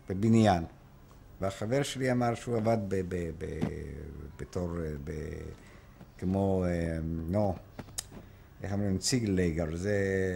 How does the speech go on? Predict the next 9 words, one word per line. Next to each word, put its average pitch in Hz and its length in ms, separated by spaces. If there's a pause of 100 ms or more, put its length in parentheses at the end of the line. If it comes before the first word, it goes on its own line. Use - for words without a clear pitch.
(120)
ששם 117 540
לבנים, 110 680
שמומחה 90 600
ל-, 90 320
לשים 85 280
לבנים. 82 320
והם, 160 320
החברה 156 440
הזו 151 400